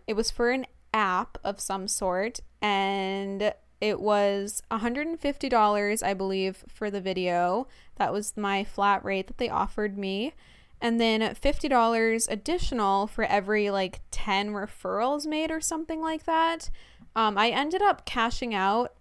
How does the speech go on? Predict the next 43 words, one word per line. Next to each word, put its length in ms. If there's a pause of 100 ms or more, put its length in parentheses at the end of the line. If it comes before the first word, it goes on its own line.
(280)
at 220
two 180
hundred 260
dollars 500
for 100
this 160
brand 260
deal. 320 (340)
And 160
back 220
in 80
twenty 240
sixteen, 800
with 180
a 80
very 300
small 260
channel, 540
I 100
had 220
under 260
ten 260
K 220
for 160
sure, 320
'cause 160
I 80
hit 220
ten 200
K 260
in 240
twenty 280
seventeen 560
or 80
twenty 260
eighteen. 480 (440)
So 420 (800)
it 80
was 140
a 80
really 240
big 160
deal. 360